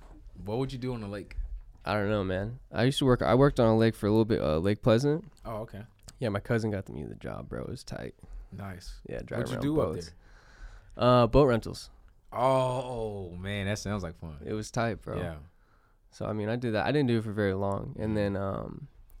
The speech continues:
Speaker 2: I was a, a lifeguard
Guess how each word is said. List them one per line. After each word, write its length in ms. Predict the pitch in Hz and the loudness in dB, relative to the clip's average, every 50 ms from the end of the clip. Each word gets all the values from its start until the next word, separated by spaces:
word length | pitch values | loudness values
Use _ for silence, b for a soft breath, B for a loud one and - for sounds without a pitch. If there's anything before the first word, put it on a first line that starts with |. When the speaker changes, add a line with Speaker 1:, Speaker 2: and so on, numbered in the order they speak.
| - - - - - - | -16 -16 -16 -18 -18 -6
Speaker 2:
I 120 | - 110 | -2 0
was 280 | 131 147 151 139 120 120 | 4 4 4 4 4 2
a, 500 | 117 98 71 62 - - - - - - - - - - _ _ _ _ - - | 2 2 2 2 0 -2 -6 -8 -12 -16 -20 -20 -20 -20 _ _ _ _ -8 -4
a 60 | 104 | -2
lifeguard 640 | 101 113 127 147 143 - - - - - - 139 | 2 2 4 2 2 0 -4 -6 -6 -6 -8 -12